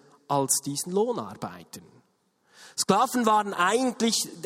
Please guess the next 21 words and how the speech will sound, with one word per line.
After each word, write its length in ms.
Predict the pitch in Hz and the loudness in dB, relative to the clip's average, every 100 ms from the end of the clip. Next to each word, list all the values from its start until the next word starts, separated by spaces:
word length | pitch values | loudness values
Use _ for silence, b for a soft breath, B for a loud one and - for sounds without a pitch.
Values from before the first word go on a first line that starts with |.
| 175 | 0
der 80 | 214 | 2
Name 460 | 202 190 202 247 233 | 2 2 2 2 2
ist 160 | 208 - | 2 0
ein 80 | 202 | 0
bisschen 380 | 233 - 214 | 2 2 0
belastet. 800 | 202 190 202 233 - - - - B B B | 2 2 2 0 0 0 0 -4 B B B
Eigentlich 280 | 160 202 190 180 - 196 | 0 0 -2 -6 0 0
dürfte 320 | 202 202 - | 4 0 2
man 160 | 185 175 | 0 2
nicht 160 | 220 - | -2 0
sagen 300 | 190 185 165 | 0 0 -2
Sklaven, 480 | - 160 180 180 | -2 0 2 0
sondern 260 | 170 170 156 | 0 -2 0
das 160 | 156 165 | -2 0
waren 260 | 156 147 | 0 0
mehr 380 | 160 170 143 - | -2 -2 -4 -4
Hausmädchen 880 | 135 160 202 - 175 180 180 - 170 | 0 0 0 -2 -2 -2 -4 -4 -2
oder 280 | 151 135 - | -2 -2 -4
Hausjungen 680 | 165 220 - 196 131 101 - - B B B B | -2 0 2 2 0 -4 -16 -20 B B B B
oder 220 | - 170 - - | 0 0 -2 0
Dienstjungen, 1080 | 226 247 233 165 - 151 156 147 131 104 95 | 0 2 0 0 -2 0 2 2 0 -4 -6